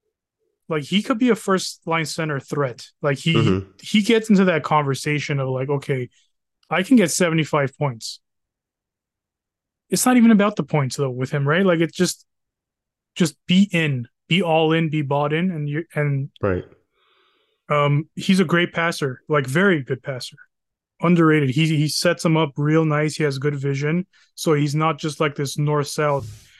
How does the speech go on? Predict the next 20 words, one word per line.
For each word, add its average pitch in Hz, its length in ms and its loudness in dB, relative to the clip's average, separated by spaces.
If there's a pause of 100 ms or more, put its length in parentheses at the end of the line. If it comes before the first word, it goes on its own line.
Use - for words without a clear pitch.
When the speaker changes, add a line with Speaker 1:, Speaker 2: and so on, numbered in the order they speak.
(120)
Speaker 1:
I 180 60 -4
mean, 175 100 0
he 180 80 0
plays 196 220 0
a 170 40 -4
north-south 165 520 -2
game, 175 220 -2
but 143 120 -4
he's, 147 220 -8 (180)
there's 151 200 2
more 165 360 4
to, 185 240 -4
there's 151 240 -2
more 165 160 0
dimension 151 560 -4
to 151 80 -4
his 135 180 -2
game 139 260 -4
than, 131 280 -6 (460)
like, 143 260 0